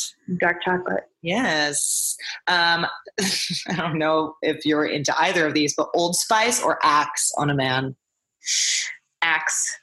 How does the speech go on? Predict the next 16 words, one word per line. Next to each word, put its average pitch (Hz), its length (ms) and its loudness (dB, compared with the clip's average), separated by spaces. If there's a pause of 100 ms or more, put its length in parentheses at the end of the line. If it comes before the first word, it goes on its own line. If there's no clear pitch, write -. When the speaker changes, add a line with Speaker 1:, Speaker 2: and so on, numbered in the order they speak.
(120)
Speaker 2:
Yes. 170 840 2
Phone 202 240 2
call 233 180 4
or 226 60 2
text? - 680 0 (600)
Speaker 1:
Phone 262 140 0
call. 185 240 0 (380)
Speaker 2:
Intelligence 214 640 2
or 214 80 2
humor? 175 520 2 (580)
Speaker 1:
Humor. 170 300 0 (720)
Speaker 2:
Boom. 160 360 2 (180)
Money 165 500 2
or 170 160 2
fame? 139 640 0 (500)
Speaker 1:
Money. 165 340 0